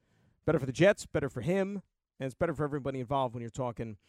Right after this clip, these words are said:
about that offensive line. Eight hundred nine one nine three seven seven six. Now,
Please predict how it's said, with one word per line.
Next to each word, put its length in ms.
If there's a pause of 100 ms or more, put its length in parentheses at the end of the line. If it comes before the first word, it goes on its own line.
(360)
about 320
that 120
offensive 480
line. 320
Eight 200
hundred 240
nine 160
one 80
nine 140
three 180
seven 280
seven 240
six. 240
Now, 200